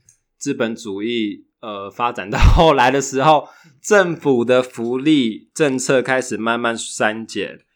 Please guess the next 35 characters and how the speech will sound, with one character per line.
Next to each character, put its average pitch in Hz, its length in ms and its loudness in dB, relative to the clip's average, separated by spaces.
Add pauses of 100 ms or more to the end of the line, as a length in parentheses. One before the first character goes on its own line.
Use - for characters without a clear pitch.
因 147 80 -6
为 147 80 -2
新 147 300 -6
自 147 160 -6
由 113 160 -2
主 101 240 -14
义 117 100 -6
的 104 100 -6
兴 104 280 -12
起 98 200 -14 (100)
嘛， 82 140 -12
就 131 120 -12
是 131 80 -12
政 151 240 0
府 110 100 -10
删 131 280 -6
减 107 160 -8
了 110 80 -10
一 113 40 -12
些 120 140 -6
社 120 260 -4
福 101 180 -14
经 110 260 -10
费， 110 320 -4 (240)
导 196 180 0
致 175 220 -4
有 110 220 0
这 160 120 -6
个 139 100 -2
缺 135 300 -4
口 110 200 -6
出 117 260 -10
现， 113 260 -4
所 131 160 -6
以 127 180 -6